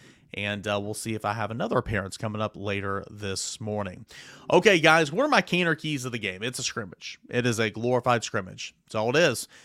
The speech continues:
Uh, it's Tennessee versus Austin Peay. There's not a whole lot to say about this one. So I wanna see a lot of the same. I wanna see a lot of what Tennessee did against Virginia last week, and I wanna see Tennessee do it and do it more against Austin Peay. Um,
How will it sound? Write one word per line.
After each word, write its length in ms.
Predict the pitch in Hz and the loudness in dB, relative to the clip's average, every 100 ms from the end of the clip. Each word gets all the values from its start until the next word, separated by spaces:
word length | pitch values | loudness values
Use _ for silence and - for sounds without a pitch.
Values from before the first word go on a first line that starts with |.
| - - | -20 -10
Uh, 60 | 95 | -8
it's 140 | 90 | -6
Tennessee 300 | 139 131 131 | -6 -4 -2
versus 280 | 127 127 127 | -2 -2 0
Austin 300 | 127 123 127 | -2 -2 -4
Peay. 200 | 113 95 | -6 -4
There's 200 | 110 113 | -6 -4
not 240 | 139 165 | -2 0
a 40 | 160 | 0
whole 360 | - 147 139 | 0 2 2
lot 220 | 123 117 - | 2 -2 -2
to 60 | |
say 260 | 110 117 110 | -4 0 0
about 280 | 98 98 - | 0 -6 -6
this 180 | 98 | -8
one. 200 | 98 90 | -8 -10
So 400 | - - 117 107 - - - - | -4 2 2 2 -4 -18 -20 0
I 60 | 147 | 2
wanna 220 | 208 196 | 2 0
see 160 | - | 0
a 80 | 170 | 0
lot 240 | 135 131 131 | 2 0 -2
of 40 | |
the 60 | 110 | -4
same. 480 | - 113 98 95 | -2 -2 -4 -8
I 120 | - 147 | -2 0
wanna 140 | 185 | 2
see 140 | - | 0
a 100 | 147 | 0
lot 360 | 123 120 127 131 | 0 2 2 2
of 100 | 123 | 0
what 160 | 120 110 | -4 -6
Tennessee 320 | 131 117 120 | -8 -6 -6
did 180 | 117 117 | -4 -4
against 280 | 113 107 | -6 -8
Virginia 400 | - 101 117 110 | -8 -6 -4 -2
last 320 | 101 110 123 - | 0 0 0 0
week, 260 | 143 143 - - _ | 0 -2 -8 -20 _
and 100 | - | -2
I 40 | 123 | 0
wanna 140 | 135 | 2
see 180 | 123 123 | 0 -4
Tennessee 340 | - 120 120 | -4 -4 -4
do 240 | 113 117 117 | -4 0 0
it 140 | 117 | 0
and 120 | 110 | -2
do 140 | 113 117 | -2 -4
it 100 | 101 | -4
more 460 | 104 110 113 107 | -6 -2 0 -2
against 500 | 95 107 104 98 92 - | -4 -6 -6 -6 -6 -12
Austin 480 | 104 110 101 - 95 | -8 -6 -6 -10 -14
Peay. 380 | - 107 98 98 - - - - | -8 -8 -8 -14 -20 -20 -18 0
Um, 480 | 110 107 104 98 | 4 6 4 0